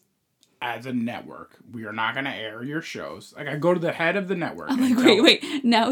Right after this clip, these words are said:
Speaker 2: <laughs> now you're a network."
Speaker 1: As a network.
Speaker 2: Okay, so,
Speaker 1: Okay.
Speaker 2: so
Speaker 1: You can't air shows that take place before your last pay-per-view. Like, at least bring us something that you filmed after your last pay-per-view. That's it. That's my mission statement.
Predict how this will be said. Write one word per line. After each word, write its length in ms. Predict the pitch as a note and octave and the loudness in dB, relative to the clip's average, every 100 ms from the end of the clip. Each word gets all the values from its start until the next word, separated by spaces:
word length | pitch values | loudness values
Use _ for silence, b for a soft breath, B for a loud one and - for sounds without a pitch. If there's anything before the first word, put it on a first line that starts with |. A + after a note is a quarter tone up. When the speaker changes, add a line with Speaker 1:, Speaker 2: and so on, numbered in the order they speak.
| C#4 | 4
Speaker 2:
<laughs> 100 | B3 | 4
now 200 | G#3+ A#3 | 4 4
you're 220 | G#3+ A3 G#3+ | 4 2 2
a 40 | |
network." 520 | F#3+ E3+ E3+ F3 - - | 0 0 -6 -8 -6 2
Speaker 1:
As 300 | D#3 E3+ F3+ | 4 4 2
a 80 | |
network. 600 | G#3+ D3+ D#2+ C#2 C2+ - _ b b | 2 0 -6 -14 -18 -20 _ b b
Speaker 2:
Okay, 240 | A#3 G#3+ G3+ | -4 -2 -2
so, 240 | A3+ G3+ | 0 0
Speaker 1:
Okay. 160 | F3+ - b b b | 0 -6 b b b
Speaker 2:
so 320 | - - G#3+ D#3 | -6 0 4 8
Speaker 1:
You 160 | A3+ | 6
can't 340 | G3 B3 B3 F#3 | 6 4 4 2
air 220 | F#3+ F#3+ | 2 2
shows 500 | - E3 D#3 C#3+ C3 | 0 0 2 0 -4
that 260 | C3 B2 - b b | -6 -8 -12 b b
take 260 | - F#3+ - | 0 2 2
place 220 | F#3 E3 | -2 -2
before 640 | - E3 - E3 E3+ F3 E3+ | -4 -8 -4 0 0 0 -4
your 180 | E3 D#3 | -6 -4
last 280 | D3+ A#2+ - | -2 -4 -6
pay-per-view. 460 | G#2+ E2+ E2+ D#2 | -12 -12 -12 -12
Like, 180 | G2+ D#3 | -10 -6
at 100 | A#3 | 0
least 920 | C4+ C4 C#4 C#4+ B3+ - - - F3 B2+ | 2 4 6 6 6 4 -10 -14 -10 -2
bring 240 | F#3 F#3 | 2 2
us 140 | F#3 | 2
something 640 | - - E3 D#3 C#3 B2+ B2 | -2 -4 -4 -4 -6 -6 -6
that 160 | C#3 E3+ | -8 -6
you 100 | D3 | -6
filmed 560 | - F#3+ F3+ E3 D#3+ - | -2 0 2 0 -2 -4
after 360 | D3+ C3 - A#2+ | -4 -4 -6 -10
your 100 | G#2 | -8
last 240 | F2+ F2+ | -8 -10
pay-per-view. 300 | G2 E2+ G2 | -14 -14 -12
That's 280 | C#3+ C#4+ D4+ | -2 -2 0
it. 260 | F#3+ D#2 - | -2 -4 -4
That's 220 | F3 G3+ | -4 0
my 100 | B3+ | 4
mission 300 | B3 B3+ D#3 | 4 2 -4
statement. 400 | - D#2 D2 - | -8 -12 -14 -20